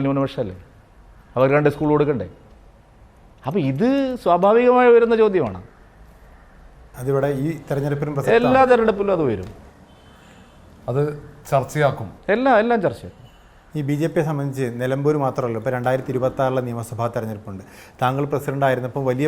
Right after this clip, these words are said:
Speaker 2: പ്രതീക്ഷയോടുകൂടി ആ തെരഞ്ഞെടുപ്പുകളെ നേരിട്ടുണ്ട്. ഈ രണ്ടായിരത്തി ഇരുപത്താറിൽ ബി ജെ പിയുടെ പ്രതീക്ഷ എന്താ?
Speaker 1: രണ്ടായിരത്തി ഇരുപത്താറിന് മുമ്പ് ഞങ്ങളിപ്പോൾ രണ്ട്, ഏഹ്, രീതിയിലാണ് ഇതിനെ കാണുന്നത്. ഒന്ന്,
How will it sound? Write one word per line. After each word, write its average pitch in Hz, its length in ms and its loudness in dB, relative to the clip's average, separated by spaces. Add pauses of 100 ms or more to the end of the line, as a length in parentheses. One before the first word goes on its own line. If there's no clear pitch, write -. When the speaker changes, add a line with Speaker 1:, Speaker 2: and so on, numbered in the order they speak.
Speaker 2:
പ്രതീക്ഷയോടുകൂടി 135 580 0
ആ 127 120 0 (100)
തെരഞ്ഞെടുപ്പുകളെ 123 540 -4
നേരിട്ടുണ്ട്. 107 380 -10 (220)
ഈ 202 220 -4
രണ്ടായിരത്തി 151 400 -2
ഇരുപത്താറിൽ 123 480 -6
ബി 110 100 -10
ജെ 110 140 -10
പിയുടെ 107 220 -10
പ്രതീക്ഷ 95 300 -18
എന്താ? - 140 -20 (360)
Speaker 1:
രണ്ടായിരത്തി 226 460 2
ഇരുപത്താറിന് 214 580 4 (120)
മുമ്പ് 180 340 2 (480)
ഞങ്ങളിപ്പോൾ 202 540 2
രണ്ട്, 170 280 2 (360)
ഏഹ്, 156 200 4
രീതിയിലാണ് 131 380 0
ഇതിനെ 95 200 -6
കാണുന്നത്. 95 240 -14 (120)
ഒന്ന്, 190 220 0